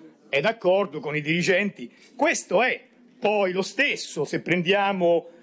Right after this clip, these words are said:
la lettera B del comma due, i prelevamenti dal fondo di riserva per le spese obbligatorie sono effettuati con decreto del dirigente, e poi lo stesso, eh, lo, que-, quell'abbiamo detto, quelle lì sull'autorizzazione di cassa,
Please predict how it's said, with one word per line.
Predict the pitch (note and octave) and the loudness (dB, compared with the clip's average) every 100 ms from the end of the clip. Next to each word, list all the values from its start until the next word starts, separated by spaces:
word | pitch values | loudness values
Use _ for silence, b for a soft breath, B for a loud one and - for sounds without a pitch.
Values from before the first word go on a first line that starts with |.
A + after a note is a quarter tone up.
| B | B
la | D3+ | 0
lettera | F#3 G#3 G#3 G3 F#3+ | 2 0 0 0 0
B | E3+ A3 | 0 0
del | F#3+ | 0
comma | - G3 G3 A#3 | 0 0 0 2
due, | D#4 A#3+ E3+ | 4 4 2
i | E3 | 0
prelevamenti | F#3 F#3 G3+ A3 | 2 2 2 0
dal | F#3 | 0
fondo | F3+ G3 F3+ | 0 0 0
di | F3+ | 0
riserva | F#3 A3 G3+ | 0 0 0
per | F3+ | 0
le | F#3 | 0
spese | F#3 F3+ F3+ | 2 0 0
obbligatorie | E3 F3 F3+ G3+ F#3+ E3 D#3+ B B | 0 0 2 2 2 0 -4 B B
sono | - G#3+ G3+ | -2 0 0
effettuati | G3 G3+ G3 G3+ G3+ F3 | 0 -2 0 0 0 -2
con | F3 F#3 | 0 0
decreto | F3+ F3 F3+ | 2 0 2
del | F3+ F3+ | 2 0
dirigente, | C#4 C#4 C4 G3 C#3 - - - B B B B B B | -2 0 -2 -2 -8 -8 -8 -10 B B B B B B
e | - B3+ | -4 -4
poi | B3 A3 | 0 2
lo | G#3+ | 2
stesso, | A3+ C4 A3 F3 - D3+ - - b b b b _ _ _ _ _ _ _ A4+ - - - | 0 0 0 -2 -2 -2 -2 -12 b b b b _ _ _ _ _ _ _ -20 -20 -20 -12
eh, | - C#3 C3+ B2+ C3 B2+ C#3 C3 | -10 -8 -8 -8 -8 -8 -10 -4
lo, | F3 G3 | -2 -2
que-, | - G3 | -2 -2
quell'abbiamo | F#3+ F#3+ F3+ F3 F#3 | 0 0 0 0 -2
detto, | F#3+ G3 - D#3+ | 0 0 -2 -2
quelle | F3 F3 | 2 2
lì | G3 | 0
sull'autorizzazione | F3 E3+ E3+ F#3 F#3+ F3+ A3+ A#3+ | 0 2 2 0 -4 0 0 0
di | C#4+ | 0
cassa, | B3 G#3+ - F3+ A#2 | -2 -2 -2 -4 -6